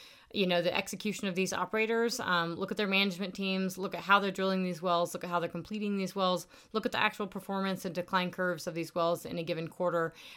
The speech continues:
um, and see what these operators are actually delivering. I think the, you wanna look for strong companies that, um, even if they're not free cash flow positive, if they have, if they're telling you they're gonna get th-, gonna get there and they have a sound story, I think you need to give them the benefit of the doubt right now.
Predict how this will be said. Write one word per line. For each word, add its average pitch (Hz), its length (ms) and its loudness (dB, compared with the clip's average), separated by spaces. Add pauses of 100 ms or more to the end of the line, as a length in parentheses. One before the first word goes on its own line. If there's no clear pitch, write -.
(120)
um, 185 320 4
and 196 180 2
see 226 140 0
what 226 160 4
these 214 280 2
operators 190 440 2
are - 20 4
actually 175 280 0
delivering. 160 520 -2
I - 80 -2
think 180 240 -2
the, 185 320 4 (240)
you 202 140 0
wanna 214 180 4
look 214 140 0
for 208 100 0
strong 208 340 2
companies 196 560 -2
that, 160 380 -2
um, 170 300 0
even 196 180 0
if 196 100 -4
they're 196 140 0
not 190 220 0
free 202 100 -2
cash 185 280 0
flow 185 100 -2
positive, 170 440 2
if 170 140 0
they 208 140 0
have, 208 320 6
if 190 100 -6
they're 233 100 0
telling 233 280 2
you 214 60 2
they're 208 120 2
gonna 185 160 2
get 170 220 0
th-, 180 320 -14
gonna 185 180 2
get 196 180 2
there 180 120 2
and 165 100 0
they 170 60 2
have 156 80 -2
a 160 60 -6
sound 165 280 -2
story, 175 420 0
I 254 80 6
think 262 200 2
you 233 60 0
need 240 120 8
to 220 80 4
give 190 140 4
them 202 100 2
the 185 80 0
benefit 180 320 2
of 160 60 0
the 160 100 0
doubt 147 220 0
right 139 160 -2
now. 151 200 -4